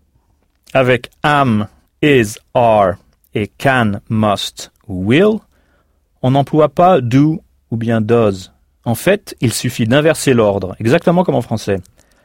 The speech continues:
Vous pouvez, you can. Pouvez-vous, can you. Et de la même manière, il est là, is here.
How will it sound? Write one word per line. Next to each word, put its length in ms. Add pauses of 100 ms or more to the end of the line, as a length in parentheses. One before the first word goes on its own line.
(400)
Vous 160
pouvez, 640
you 180
can. 420 (440)
Pouvez-vous, 600 (220)
can 240
you. 400 (680)
Et 60
de 80
la 100
même 180
manière, 640 (160)
il 140
est 100
là, 360 (260)
is 180 (140)
here. 320